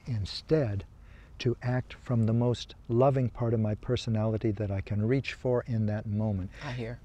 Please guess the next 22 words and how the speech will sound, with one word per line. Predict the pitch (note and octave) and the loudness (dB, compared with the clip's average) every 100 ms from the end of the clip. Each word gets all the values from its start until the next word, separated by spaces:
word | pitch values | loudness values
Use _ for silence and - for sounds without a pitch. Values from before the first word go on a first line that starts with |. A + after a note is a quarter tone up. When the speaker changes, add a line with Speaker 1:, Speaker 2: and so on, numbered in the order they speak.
| - | -2
Speaker 1:
And | A#2+ | 0
it | A#2 | 2
may | B2+ D3 F3+ | 2 6 6
be | C#3 D3 | 6 4
that | C3 A#2+ | 2 0
the | A#2+ | 0
most | B2 B2+ - | 0 -2 0
loving | C3+ C#3 C3 | 0 2 -2
part | C#3 B2+ | -2 0
of | A#2+ | 0
your | A#2 | -2
personality | A2+ - A#2 B2+ A#2+ A#2 A2+ | -2 -2 -2 0 2 2 2
you | |
can | - A2+ | 0 0
reach | A2+ A2 | 0 -2
for | - A2 A2 | -4 -2 -2
is | B2 | -2
just | G2+ G#2+ - | -2 -4 -2
not | A#2 G#2+ | -4 -4
to | - | -6
say | G#2 A2 G2+ | -8 -4 -2
anything. | A2+ C3 - G2 - | 0 -2 -4 -10 -12